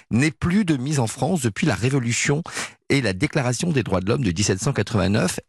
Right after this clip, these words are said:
et la primauté de la liberté d'expression qui a été mise en avant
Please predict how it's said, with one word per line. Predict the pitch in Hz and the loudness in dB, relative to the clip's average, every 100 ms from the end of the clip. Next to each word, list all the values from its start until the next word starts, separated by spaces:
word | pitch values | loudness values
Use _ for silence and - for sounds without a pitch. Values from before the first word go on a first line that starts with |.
| _ | _
et | 220 262 220 | 0 2 2
la | 139 | 0
primauté | - - 254 226 185 - - 302 | 0 -2 0 2 2 2 -2 2
de | |
la | 127 | 0
liberté | 110 113 110 - 147 | 2 0 0 0 -2
d'expression | 110 - 101 - 165 262 | 0 0 0 0 0 -2
qui | - | 0
a | 92 | -2
été | 87 104 | 2 2
mise | 107 180 156 | 4 4 4
en | 110 | 2
avant | 90 90 143 | 0 0 -2